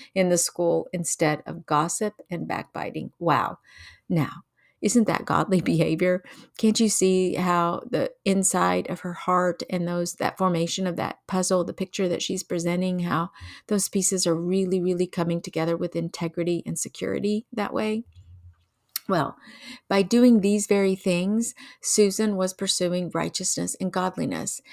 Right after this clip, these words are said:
And by the way, that's, you know, that segment of the show today, lesson number three, was very, very short in comparison to the other ones, because that is, like, where the rubber meets the road. Those are the things that you're doing day in and day out.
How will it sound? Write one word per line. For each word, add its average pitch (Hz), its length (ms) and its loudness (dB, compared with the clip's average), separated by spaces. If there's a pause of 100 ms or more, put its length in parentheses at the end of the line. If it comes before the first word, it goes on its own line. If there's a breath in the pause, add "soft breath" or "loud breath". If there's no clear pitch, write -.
(260 loud breath)
And 185 220 2
by 185 140 4
the 185 80 2
way, 185 160 6
that's, - 420 2 (160)
you - 80 -4
know, - 120 -4
that - 200 2
segment 196 440 2
of 170 120 -4
the 180 80 -4
show 190 240 2
today, 175 560 0 (240)
lesson 180 320 0
number 170 180 -4
three, 202 200 0
was 165 200 -2
very, 196 360 2
very - 180 -2
short 196 380 -4
in 185 100 -6
comparison 185 480 -6
to - 140 -12
the 180 120 -2
other 185 200 0
ones, 175 260 -4
because 180 600 -6
that 185 280 2
is, 175 320 0
like, 170 260 -2
where 180 240 4
the 170 300 2
rubber 180 240 2
meets 175 300 -4
the 170 80 -6
road. 170 400 0
Those 190 180 0
are 214 60 2
the 190 160 -4
things 185 280 -2
that - 140 -4
you're 180 120 -4
doing 180 500 -2 (120)
day 185 280 2
in 170 160 -4
and 175 180 -4
day 170 240 0
out. 180 400 -4